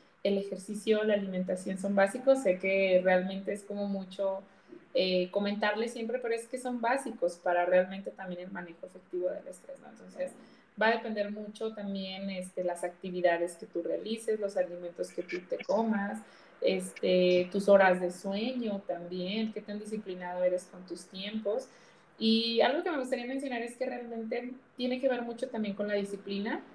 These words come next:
los mexicanos tendemos a ser muy indisciplinados y también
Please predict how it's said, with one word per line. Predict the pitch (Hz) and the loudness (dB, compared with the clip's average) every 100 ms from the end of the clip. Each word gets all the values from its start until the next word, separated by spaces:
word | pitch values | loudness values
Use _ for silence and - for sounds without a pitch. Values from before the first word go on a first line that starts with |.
| - - - - | -20 -20 -16 2
los | 196 190 190 190 190 | 4 4 4 2 -2
mexicanos | 190 - - 190 202 226 240 | -12 -14 -2 -2 0 -4 -6
tendemos | 190 180 185 208 | -8 -6 -4 -6
a | 208 | -6
ser | 185 | -6
muy | 190 | -6
indisciplinados | 247 277 - 208 202 196 190 196 214 220 - | -4 -4 -6 -6 -4 -2 -4 -6 -8 -10 -14
y | |
también | 190 180 180 180 190 196 196 214 | -6 -4 -4 -4 -2 -2 -4 -8